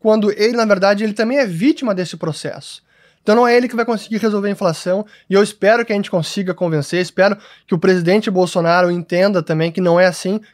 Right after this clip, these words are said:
que bom que ele já falou que não é na canetada, mas também não é pedindo patriotismo.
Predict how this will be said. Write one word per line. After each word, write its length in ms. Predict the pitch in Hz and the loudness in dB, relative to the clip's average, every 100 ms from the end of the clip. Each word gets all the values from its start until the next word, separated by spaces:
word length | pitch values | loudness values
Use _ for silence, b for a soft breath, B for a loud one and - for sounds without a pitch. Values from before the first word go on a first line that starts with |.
| - | -4
que 80 | |
bom 240 | 196 190 220 | 0 2 0
que 120 | 240 | 0
ele 160 | 208 196 | -2 0
já 120 | 175 | 0
falou 280 | 175 175 185 | 0 0 0
que 100 | 208 | 0
não 160 | 175 | 2
é 80 | 180 | 2
na 80 | 190 | 0
canetada, 600 | 185 175 156 165 180 196 B B | 0 -2 0 0 0 -2 B B
mas 200 | 220 214 | -2 -2
também 260 | 214 202 196 | -2 -2 0
não 160 | 190 | 2
é 80 | 196 | 2
pedindo 380 | 190 175 180 175 | 0 -6 -6 -4
patriotismo. 640 | 175 165 190 151 135 143 | -6 -6 -8 -8 -8 -10